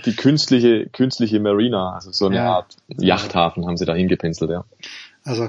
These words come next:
Speaker 2: ganz, ganz verrückt. Na gut, wir werden das in der kommenden Woche beleuchten. Die Frage an dich, Stefan, ist, wirst du an diesem Wochenende wieder f-, was kommentieren? Vielleicht sogar mit unserem lieben Freund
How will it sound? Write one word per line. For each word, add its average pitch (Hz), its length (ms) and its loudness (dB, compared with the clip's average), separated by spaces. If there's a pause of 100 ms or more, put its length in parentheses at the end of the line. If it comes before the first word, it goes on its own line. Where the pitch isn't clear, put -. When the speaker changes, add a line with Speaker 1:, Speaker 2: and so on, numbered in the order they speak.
Speaker 2:
ganz, 120 240 -4
ganz 117 200 -6
verrückt. - 520 -10
Na 156 120 2
gut, - 340 -6
wir 139 160 2
werden 180 200 4
das 180 160 0
in 170 80 -4
der 151 100 0
kommenden 156 340 0
Woche 160 220 2
beleuchten. 151 600 0
Die 175 60 0
Frage 160 320 0
an 147 80 -4
dich, 175 180 -2
Stefan, 180 380 0
ist, 170 420 -4
wirst 185 160 0
du 220 60 2
an 180 40 0
diesem 175 260 -2
Wochenende 170 440 2
wieder 180 140 2
f-, 165 260 -6
was 160 380 0
kommentieren? 160 580 0
Vielleicht 160 280 -2
sogar 156 200 2
mit 160 140 -2
unserem 151 200 -4
lieben 165 200 -2
Freund 160 340 0